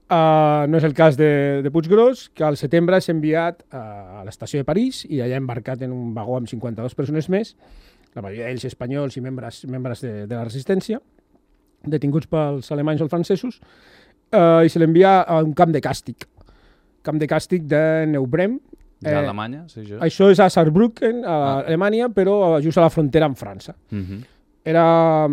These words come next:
Speaker 1: era un camp que els, els alemanys deien presó policial prolongada, però era un camp on se'ls tenia fent exercici físic, a la vegada que colpejats, eh, maltractats, eh, mal alimentats, és a dir, molts es, que es deixen allà la pell. Eh,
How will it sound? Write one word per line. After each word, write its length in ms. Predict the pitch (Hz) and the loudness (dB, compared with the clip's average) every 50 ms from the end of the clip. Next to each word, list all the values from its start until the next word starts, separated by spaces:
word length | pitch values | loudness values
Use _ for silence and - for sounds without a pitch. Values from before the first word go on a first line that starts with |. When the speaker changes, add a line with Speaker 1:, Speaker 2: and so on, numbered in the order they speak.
| 139 _ _ _ _ _ _ _ _ _ _ _ _ _ - | -4 _ _ _ _ _ _ _ _ _ _ _ _ _ -8
Speaker 1:
era 120 | - 160 160 | -4 -2 0
un 120 | 160 151 | 0 0
camp 260 | 135 170 156 160 156 147 | 2 2 2 2 2 0
que 80 | 156 151 | 0 0
els, 380 | 143 139 - - - - - - | -2 -2 -6 -12 -20 -18 -14 -10
els 220 | 147 143 135 - | -8 -8 -6 -4
alemanys 320 | 156 143 151 156 151 135 | -4 -4 -2 -4 -2 0
deien 300 | 156 156 156 156 151 131 | 0 0 2 0 -2 -2
presó 260 | - 147 147 - 170 147 | -4 -4 -4 -2 -2 -2
policial 500 | 120 165 156 143 - - 160 160 151 139 | 0 0 -2 -2 -2 0 0 0 0 0
prolongada, 580 | - 156 151 151 156 165 175 190 196 208 254 269 _ _ _ _ _ _ _ _ _ _ | -2 -2 -2 0 0 2 4 4 4 2 0 -4 _ _ _ _ _ _ _ _ _ _
però 140 | - 151 165 | 0 2 4
era 100 | 175 180 | 6 6
un 80 | 175 | 6
camp 260 | 151 185 190 190 190 185 | 6 6 6 6 6 4
on 200 | 175 165 160 143 | 4 4 4 2
se'ls 220 | - 156 143 - | 0 -2 -6 -4
tenia 260 | - 156 156 160 165 165 | -4 -2 0 0 0 0
fent 320 | - - 147 147 143 143 | 0 -2 -4 -4 -2 -4
exercici 600 | 139 131 139 127 - 143 127 - 143 139 139 131 | -4 -4 -4 -4 -4 -8 -8 -6 -6 -4 -4 -6
físic, 580 | - - 208 185 - - 220 214 220 214 - _ _ _ | -4 -4 -4 -4 -4 -2 -2 -2 -2 -2 -6 _ _ _
a 100 | - 139 | -10 -8
la 40 | 131 120 | -8 -6
vegada 220 | 120 123 120 113 107 | -6 -8 -8 -8 -10
que 180 | 120 123 123 | -10 -12 -12
colpejats, 800 | 117 - 160 135 - 175 170 151 170 175 180 180 180 180 - - _ _ _ _ _ _ _ - | -6 -6 -6 -2 0 0 2 4 6 6 6 4 2 0 -4 -20 _ _ _ _ _ _ _ -12
eh, 380 | 131 110 104 104 101 101 98 95 | -10 -8 -8 -8 -8 -10 -10 -10
maltractats, 800 | 107 107 104 - 143 156 143 - - 180 175 175 175 170 160 - | -10 -12 -12 -6 -6 -6 -4 2 4 6 8 8 6 4 2 -4
eh, 280 | 107 92 98 101 95 95 | -14 -12 -12 -14 -14 -14
mal 180 | 104 120 117 123 | -12 -12 -10 -8
alimentats, 720 | 120 131 151 165 165 139 - 175 175 175 175 - - - - - | -6 -4 -2 -2 -2 2 4 4 4 4 2 0 -10 -20 -16 -14
és 100 | 123 120 | -10 -8
a 40 | |
dir, 100 | 127 120 | -6 -4
molts 200 | 139 151 147 139 151 | -4 -4 -4 -4 -6
es, 100 | 131 - | -6 -6
que 100 | 143 123 123 113 131 | -8 -8 -6 -8 -8
es 80 | 127 | -8
deixen 200 | 131 - - 117 | -8 -8 -8 -10
allà 140 | 117 110 107 | -10 -10 -8
la 80 | 104 117 | -8 -2
pell. 240 | - 175 175 214 240 _ _ - - _ _ _ - _ _ _ _ _ - | 0 0 0 0 -2 _ _ -20 -20 _ _ _ -20 _ _ _ _ _ -8
Eh, 420 | 139 131 127 120 120 120 123 117 | -8 -6 -6 -6 -6 -6 -6 -8